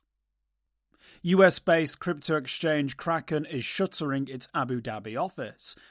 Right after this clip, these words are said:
as part of its ongoing global cost-cutting measures,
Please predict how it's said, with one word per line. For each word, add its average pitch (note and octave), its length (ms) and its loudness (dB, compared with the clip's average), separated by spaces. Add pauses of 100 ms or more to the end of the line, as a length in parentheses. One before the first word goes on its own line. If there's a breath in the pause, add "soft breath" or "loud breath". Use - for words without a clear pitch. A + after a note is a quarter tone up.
as D3+ 120 -6
part G#3 300 0
of G#3 80 -2
its G3 240 -2
ongoing F#3 680 0
global C3+ 420 -2
cost-cutting - 800 -10
measures, C3 560 -6